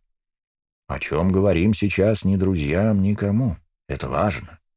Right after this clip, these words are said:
Слуг низверженного и врагов храма вокруг куда больше, чем думает обычный народ. Узнаем, что проболтался,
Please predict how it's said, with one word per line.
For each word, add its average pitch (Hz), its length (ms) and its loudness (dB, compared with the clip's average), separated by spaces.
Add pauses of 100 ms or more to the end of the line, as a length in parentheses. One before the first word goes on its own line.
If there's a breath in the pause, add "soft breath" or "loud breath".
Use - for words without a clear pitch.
(600)
Слуг 95 380 0
низверженного 98 800 2
и 95 80 4
врагов 90 400 2
храма 101 540 2
вокруг 110 340 2
куда 110 280 2
больше, 117 420 2
чем 147 240 -2
думает 113 280 2
обычный 101 380 0
народ. 80 320 -2 (920)
Узнаем, 80 520 2
что 90 240 0
проболтался, 98 800 2